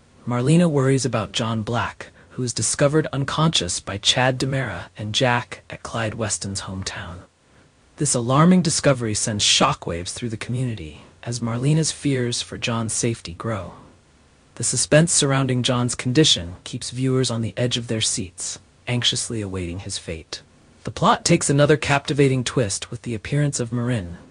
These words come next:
believed to be Abigail Devereaux, who is brought to Salem to regain her lost memories. This storyline adds a layer of mystery and anticipation as fans speculate about Marin's true identity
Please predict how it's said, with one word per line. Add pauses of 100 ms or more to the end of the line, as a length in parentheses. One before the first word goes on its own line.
(140)
believed
to
be
Abigail
Devereaux, (420)
who
is
brought
to
Salem
to
regain
her
lost
memories. (580)
This (100)
storyline
adds
a
layer
of
mystery
and
anticipation (120)
as
fans
speculate
about
Marin's
true
identity